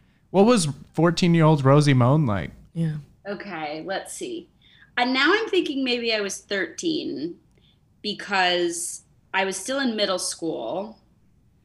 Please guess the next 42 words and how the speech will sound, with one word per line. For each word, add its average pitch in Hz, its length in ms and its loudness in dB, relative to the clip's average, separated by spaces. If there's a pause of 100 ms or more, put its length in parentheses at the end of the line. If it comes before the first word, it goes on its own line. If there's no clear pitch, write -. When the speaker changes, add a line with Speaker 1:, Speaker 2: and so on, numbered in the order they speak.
(360)
Speaker 3:
and 196 500 -2 (540)
Speaker 1:
That 143 100 2
Speaker 3:
I - 20 4
Speaker 1:
makes 123 180 2
sense. 131 280 2
Speaker 3:
often 240 300 -4
went 190 680 -4 (180)
to - 140 -4
this 185 260 -4
thing 190 300 -2
called 170 260 -8
Jammin' 180 320 -2
at 175 160 -2
the - 60 -8
J. 185 540 -2 (260)
Speaker 2:
Ooh. 180 40 -2
Speaker 3:
Anybody 208 680 0 (160)
have 220 160 -2
one 233 100 -2
of 240 60 -2
those? 302 480 -4 (320)
Speaker 2:
Uh, 143 540 6
I 180 60 6
Speaker 1:
Um, 165 80 6
Speaker 2:
wish. 185 480 4
Speaker 1:
we - 60 4
Speaker 2:
Yeah. 185 120 6
Speaker 1:
had, 143 140 4 (340)
I 131 80 2
think 165 240 0
we 156 80 2
had 120 180 2 (160)
Club 131 600 0
Plano 147 640 0
or 165 120 2
something 170 400 -2
like 165 200 -2
that, 170 240 -2
and 160 100 -4
we're 156 260 -4
Speaker 3:
Yeah, 233 220 2
similar. 226 640 -2